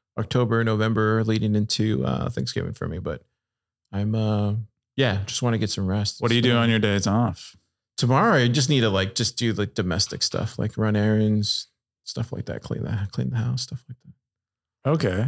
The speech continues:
Speaker 1: Yeah.
Speaker 2: That sounds, uh,
Speaker 1: It's really boring.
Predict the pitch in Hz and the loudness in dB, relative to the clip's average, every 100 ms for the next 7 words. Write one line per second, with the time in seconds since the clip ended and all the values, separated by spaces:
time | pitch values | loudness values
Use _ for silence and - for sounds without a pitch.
0 | 147 117 104 113 - _ - 123 - 139 | 0 -2 -2 -2 -4 _ -2 -2 0 2
1 | 123 110 107 101 98 98 - - - - | 2 0 0 -2 -2 -4 -6 -4 -2 -4
2 | 57 - | -8 -8